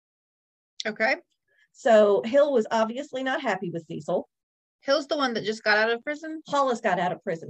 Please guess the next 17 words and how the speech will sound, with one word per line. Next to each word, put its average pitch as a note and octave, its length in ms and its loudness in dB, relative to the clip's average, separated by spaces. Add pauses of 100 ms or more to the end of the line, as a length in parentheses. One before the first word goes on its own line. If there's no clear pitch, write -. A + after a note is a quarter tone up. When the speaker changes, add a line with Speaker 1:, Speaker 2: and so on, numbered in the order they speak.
Speaker 2:
Hill C4+ 240 2
was G#3+ 160 0
holding G3+ 360 -2
the - 80 -10
gun. F3+ 380 -2
Speaker 1:
Okay. G3+ 300 0 (720)
Speaker 2:
Um, E3+ 420 0 (340)
now F#3+ 360 0
Hill, D#4 420 2 (300)
Hollis, A#3 520 -4 (260)
and C4 220 -4
Cecil B3 420 -6
were F3+ 160 0
all G3 420 4 (120)
gangster G#3 400 -4
disciples. E3 720 -6
Speaker 1:
Okay. A3 220 -6